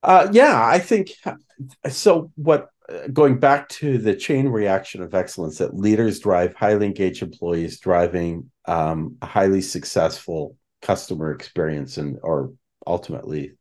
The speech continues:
the success of an organization. Taking the time to really look at the data out there that says, "How engaged are your people?" It's not whether you're engaged, it's not whether you have a good idea, but how engaged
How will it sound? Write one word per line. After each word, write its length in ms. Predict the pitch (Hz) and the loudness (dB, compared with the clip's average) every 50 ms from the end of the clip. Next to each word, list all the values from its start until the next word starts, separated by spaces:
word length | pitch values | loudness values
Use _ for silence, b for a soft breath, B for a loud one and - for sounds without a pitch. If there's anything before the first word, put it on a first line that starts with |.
| _ - _ _ _ _ _ _ - | _ -20 _ _ _ _ _ _ -16
the 80 | - | -16
success 480 | - - - 143 - - 143 165 - - | -14 -14 -14 -14 -6 -4 -4 -2 -2 -4
of 100 | 92 78 | -6 -6
an 80 | 76 76 | -6 -8
organization. 720 | 69 71 69 76 - 65 64 - - - - 65 67 65 _ _ _ _ _ _ _ _ _ _ _ _ _ _ _ _ _ _ _ _ _ _ _ _ _ _ _ | -8 -10 -10 -12 -12 -12 -14 -14 -16 -16 -18 -20 -20 -20 _ _ _ _ _ _ _ _ _ _ _ _ _ _ _ _ _ _ _ _ _ _ _ _ _ _ _
Taking 400 | - - 180 190 190 - 202 165 | 0 2 4 4 4 2 2 4
the 100 | 139 127 | 4 2
time 680 | 127 - - - 135 123 117 110 104 101 98 95 95 - _ _ _ _ _ _ _ _ _ - | 2 -4 -6 -4 -2 0 2 2 2 2 0 -2 -4 -8 _ _ _ _ _ _ _ _ _ -8
to 160 | - 127 113 | -6 -4 -2
really 560 | 101 113 120 120 117 113 110 110 110 - - _ | 2 4 4 4 4 4 4 4 2 0 -4 _
look 440 | - 101 101 101 110 113 113 113 - - | -8 -6 2 4 4 4 2 0 -6 -4
at 240 | - 95 90 87 - | -2 0 0 0 -2
the 80 | - 87 | -6 -4
data 440 | 73 92 90 92 95 92 76 65 - - | 0 2 4 4 4 2 2 -2 -2 -6
out 220 | 80 76 69 - | -6 -8 -6 -8
there 200 | - 71 73 76 | -8 -8 -8 -8
that 220 | 69 - 78 76 - | -8 -8 -10 -10 -10
says, 640 | - - 92 82 80 78 78 73 73 - - - _ _ _ _ _ _ _ _ _ _ _ _ _ _ _ _ _ _ _ _ _ - | -6 -4 -4 -2 -2 -2 -4 -6 -6 -10 -16 -20 _ _ _ _ _ _ _ _ _ _ _ _ _ _ _ _ _ _ _ _ _ -18
"How 360 | - - - 120 123 143 135 | -2 2 6 6 6 6 6
engaged 540 | 127 117 113 - 104 95 95 92 95 - - | 4 2 2 2 4 4 4 4 2 -2 -4
are 180 | - 87 87 | -2 -2 -2
your 180 | 85 78 78 78 | -2 -2 -4 -6
people?" 380 | - 98 90 - - 71 62 | -4 -4 -6 -4 -4 -6 -6
It's 180 | 65 - - - | -6 -8 -2 -2
not 240 | 120 120 143 - 101 | 0 0 0 4 4
whether 220 | 110 101 92 92 | 4 6 6 4
you're 360 | 90 87 85 95 107 120 123 | 2 2 0 2 4 6 6
engaged, 480 | 110 98 73 - 78 69 71 73 - - | 4 4 2 0 0 0 -2 -4 -6 -8
it's 140 | 92 - - | -8 -4 -2
not 160 | 120 131 131 | -2 0 2
whether 160 | 117 104 95 | 2 2 2
you 320 | 95 87 85 90 104 117 123 | 0 -2 -2 -2 0 0 2
have 240 | 113 101 90 87 | 2 2 0 0
a 40 | 90 | -2
good 180 | 78 87 78 78 | -4 -4 -4 -2
idea, 340 | 76 73 71 80 78 73 - | -4 -4 -4 -4 -6 -6 -4
but 200 | - 87 80 80 | -2 -4 -4 -2
how 220 | 110 110 117 127 | 0 2 4 4
engaged 600 | 117 101 - 131 90 87 90 82 - - - | 2 2 2 2 2 2 2 -2 -6 -14 -20